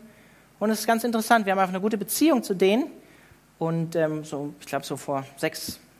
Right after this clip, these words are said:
fünf, sechs Monaten war das, da, da haben sie die, haben sie die Kündigung bekommen. Und die hatten vorher in einer Wohnung, auch in Merzhausen, gewohnt, ähm, schon ein bisschen weiter entfernt von uns, äh, und haben dann nach einer Wohnung gesucht, die ihnen passt. Und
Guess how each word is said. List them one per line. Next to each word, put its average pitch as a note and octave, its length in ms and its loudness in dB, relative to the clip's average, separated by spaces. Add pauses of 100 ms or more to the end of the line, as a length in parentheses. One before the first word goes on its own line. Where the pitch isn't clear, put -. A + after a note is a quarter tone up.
(140)
fünf, F#3 220 -4
sechs F3+ 180 -2
Monaten G3 320 2
war F3+ 100 4
das, F3+ 180 -2
da, E3+ 200 -2
da D#3+ 160 -4
haben E3 80 -2
sie E3 100 -4
die, D3+ 180 -2 (440)
haben D#3+ 120 0
sie D3+ 100 -6
die D3 100 -6
Kündigung C4 400 0
bekommen. A3+ 480 2 (100)
Und E3+ 160 -6
die E3+ 80 -2
hatten E3 180 -4
vorher E3 300 2
in D#3 80 -4
einer D3 260 -2
Wohnung, F3+ 300 -2
auch E3+ 180 0
in G3 60 -4
Merzhausen, F#3 540 0
gewohnt, F#3 480 0 (580)
ähm, D#3 360 -2
schon F#3 180 -2
ein F3+ 40 0
bisschen F3+ 200 -4
weiter F3 180 0
entfernt F#3+ 380 -2
von G#3 160 -4
uns, G3 360 -4 (1040)
äh, C#3+ 180 -2
und D3+ 180 -4
haben E3 120 0
dann D#3+ 100 0
nach D#3 160 -2
einer D3 100 -2
Wohnung D3 240 -2
gesucht, D3 400 -6
die D3 40 -8
ihnen C#3 140 -8
passt. - 320 -14
Und C3+ 200 -14